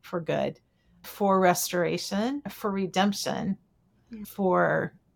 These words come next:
Speaker 1: for, like you said, fullness, for the
Speaker 2: Mm-hmm.
Speaker 1: fullness of his glory, which is our good. Yeah, that's good.
Speaker 2: Yeah, and I think that's what was so interesting to me. I've heard Larry's teaching on that he borrows from Peter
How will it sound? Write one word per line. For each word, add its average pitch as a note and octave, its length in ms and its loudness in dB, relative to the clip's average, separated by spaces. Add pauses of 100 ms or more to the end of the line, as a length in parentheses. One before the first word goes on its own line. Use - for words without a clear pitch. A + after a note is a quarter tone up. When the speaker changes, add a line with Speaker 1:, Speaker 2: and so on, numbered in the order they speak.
(380)
Speaker 1:
for, G#3 400 2
like G#3 300 6
you G3+ 60 0
said, F3+ 240 -2
fullness, - 680 -4
for - 180 -2
the F#3+ 80 0
Speaker 2:
Mm-hmm. A3 120 -6
Speaker 1:
fullness G3+ 420 -2
of - 140 -2
his F#3 180 -2
glory, F3 580 0 (380)
which G#3 220 0
is - 160 0
our - 140 2
good. - 320 -2 (440)
Yeah, - 140 -12 (440)
that's G3 200 -12
good. - 280 -8 (840)
Speaker 2:
Yeah, A4 100 8
and E4+ 100 8
I E4 60 6
think A#4+ 260 0
that's G4 220 0
what C#4+ 220 4
was C4 160 0
so D4+ 220 0
interesting D#4+ 480 2
to C4 120 2
me. C4 540 2 (180)
I've C4+ 120 -2
heard F4+ 340 4
Larry's C4+ 400 2
teaching C4+ 580 0
on A3+ 560 0 (380)
that A#3+ 120 4
he B3+ 140 2
borrows B3 460 0
from A#3 260 0
Peter A3 560 0